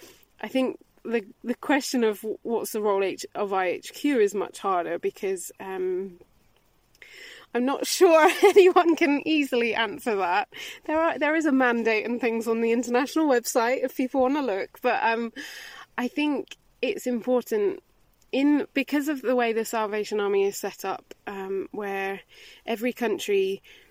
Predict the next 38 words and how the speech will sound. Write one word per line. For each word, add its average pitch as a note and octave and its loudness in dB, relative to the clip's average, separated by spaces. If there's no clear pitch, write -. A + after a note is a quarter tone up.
really A3+ 2
is, F#3+ -2
is G3 -2
registered G#3 -4
to G3 -4
its - -6
own, F#3+ -2
um, F#3+ -8
laws. G#3 -4
So, G3+ -4
like, F#3 -4
here G#3 0
we're F#3 0
kinda F3+ -6
connected - -6
to F3+ -10
the F3+ -6
Charity - -8
Commission - -8
in G3 -4
the - -4
U G3 -6
K. F#3 -6
So A3+ -4
there A3+ 2
is A#3 2
some A3+ -2
legal G#3 0
entity G3 -2
that - -6
will F#3 0
register F#3+ -8
the F3+ -6
Salvation F#3+ -4
Army F3 -2
in F3 -2
every F3 -6
country. F3 -6